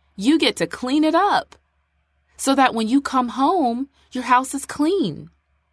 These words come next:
It makes no sense for you to be upset with your spouse all the time because the house is messy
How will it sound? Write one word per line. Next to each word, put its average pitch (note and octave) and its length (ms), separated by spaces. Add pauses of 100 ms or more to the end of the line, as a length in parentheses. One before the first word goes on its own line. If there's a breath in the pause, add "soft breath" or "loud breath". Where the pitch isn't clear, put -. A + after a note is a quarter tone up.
(360 soft breath)
It C4+ 100
makes C#4+ 280
no C4+ 120
sense C#4+ 380
for C4+ 100
you A#3+ 140
to A3+ 80
be A3 140
upset G#3 380
with G#3 160
your F3 80
spouse A3+ 540
all F#3 200
the E3+ 80
time F3 320
because F3+ 320
the E3+ 80
house F#3 320
is E3+ 140
messy G#3+ 480